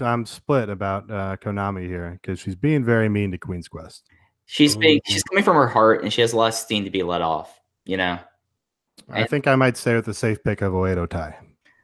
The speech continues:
Speaker 2: Okay, that's fair.
Speaker 3: This is the first time Nate has ever, uh, even vaguely supported me. This, this feels very good.
Speaker 2: How is supporting Oedo Tai supporting you? He didn't say King's, he didn't say Queen's Quest.
Speaker 3: He was mad that she's being mean to Queen's Quest, so.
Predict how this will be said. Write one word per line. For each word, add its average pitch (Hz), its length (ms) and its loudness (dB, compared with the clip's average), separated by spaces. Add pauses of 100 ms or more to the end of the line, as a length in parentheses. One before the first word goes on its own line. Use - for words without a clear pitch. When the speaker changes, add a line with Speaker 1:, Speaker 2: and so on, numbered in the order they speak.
(300)
Speaker 2:
Okay, 90 380 0
that's - 160 -8
fair. - 380 -16 (300)
Speaker 3:
This - 100 -12
is 220 60 -8
the - 80 -6
first - 220 2
time 131 200 2
Nate 127 160 2
has 110 160 -2
ever, 117 580 0
uh, 98 160 -8
even 113 340 -4
vaguely 120 320 2
supported 117 460 0
me. 85 160 -6
This, 98 180 -8
this 104 300 -6
feels 107 240 0
very 101 180 0
good. 98 440 -6
Speaker 2:
How 190 160 4
is 247 80 4
supporting 220 380 4
Oedo 165 440 6
Tai 143 220 4
supporting 147 460 2
you? 131 220 2
He 120 160 -2
didn't 156 200 -2
say 160 140 0
King's, 147 420 -8
he 143 160 -8
didn't 170 100 -4
say 170 100 -2
Queen's 143 240 -4
Quest. 92 440 -8 (200)
Speaker 3:
He 147 80 4
was 170 200 2
mad 123 460 4
that 123 320 4
she's 123 220 -2
being 135 240 4
mean 190 240 6
to 131 60 4
Queen's 147 300 2
Quest, 87 460 -4
so. 87 380 -6